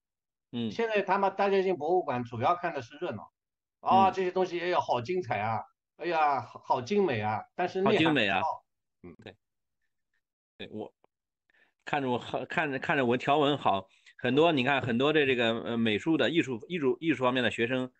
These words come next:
Speaker 1: 都在画，
Speaker 2: 对。
Speaker 1: 对，都在去，去，去博物馆。
Speaker 2: 你比如说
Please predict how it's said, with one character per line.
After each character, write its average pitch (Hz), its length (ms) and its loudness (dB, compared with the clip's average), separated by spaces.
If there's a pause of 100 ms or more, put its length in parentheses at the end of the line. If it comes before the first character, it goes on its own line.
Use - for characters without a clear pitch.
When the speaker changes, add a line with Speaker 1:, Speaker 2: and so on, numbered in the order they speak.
(180)
Speaker 1:
都 139 80 -6
在 127 140 2
画， 131 300 0 (640)
Speaker 2:
对。 123 100 -4
Speaker 1:
对， 107 260 0
都 127 100 -4
在 123 140 2
去， 110 320 -2
去， 110 280 -4
去 113 180 -4
博 117 200 0
物 127 60 4
馆。 120 120 2
Speaker 2:
你 185 40 2
比 180 60 0
如 - 0 -
说 185 180 4